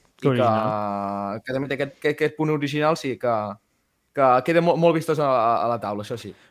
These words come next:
Speaker 1: Un joc familiar, entenc.
Speaker 2: Sí, seria un familiar, l'hem pujat potser una mica més cap al Family Plus, potser també, entre
Speaker 1: Mm.
Speaker 2: familiar, Family Plus, i no, molt contents a veure,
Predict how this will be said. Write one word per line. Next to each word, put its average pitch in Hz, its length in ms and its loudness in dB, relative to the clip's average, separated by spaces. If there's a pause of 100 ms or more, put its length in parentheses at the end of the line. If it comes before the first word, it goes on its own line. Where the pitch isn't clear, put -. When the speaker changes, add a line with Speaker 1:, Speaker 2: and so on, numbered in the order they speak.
(120)
Speaker 1:
Un 143 60 0
joc 151 140 6
familiar, 135 420 6
entenc. 107 380 -6 (2000)
Speaker 2:
Sí, 180 300 8
seria 180 300 2
un 196 60 0
familiar, 185 760 2
l'hem 190 120 0
pujat 190 200 -4
potser 185 180 -8
una 185 80 -2
mica 180 140 -6
més 175 120 -6
cap 165 220 -6
al 139 460 -2 (340)
Family 165 320 -2
Plus, 170 240 -6
potser 165 240 -6
també, 165 220 -2 (360)
entre 135 240 -2
Speaker 1:
Mm. 120 60 0
Speaker 2:
familiar, 143 340 -2
Family 139 360 -4
Plus, 175 320 0
i 131 420 -2
no, 131 320 2
molt 143 300 -4
contents 151 400 -4
a - 20 0
veure, 131 240 2